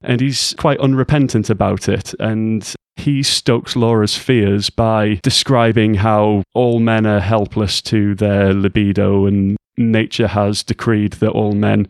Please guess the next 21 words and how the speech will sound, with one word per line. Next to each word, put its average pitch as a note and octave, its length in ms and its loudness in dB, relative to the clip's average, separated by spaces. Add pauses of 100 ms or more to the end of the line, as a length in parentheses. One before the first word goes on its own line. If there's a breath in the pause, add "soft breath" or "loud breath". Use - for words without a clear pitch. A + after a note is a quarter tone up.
must G#2+ 460 -2
desire G2+ 560 2
to G2+ 360 0
impregnate G#2 560 -2
all G#2 180 -2
women G2 300 0
in G2+ 100 0
the G2 60 -4
vicinity. G#2 500 -2
And G2+ 100 -4 (160)
he C3 140 0
really A#2+ 460 0
is A#2 160 0
the A#2+ 100 0
main A#2 380 2
driving G#2+ 420 2
force G2+ 460 -2 (100)
towards G2+ 560 -2 (140)
her A2+ 120 2
suspicions G#2+ 540 -4
growing. G#2+ 400 -2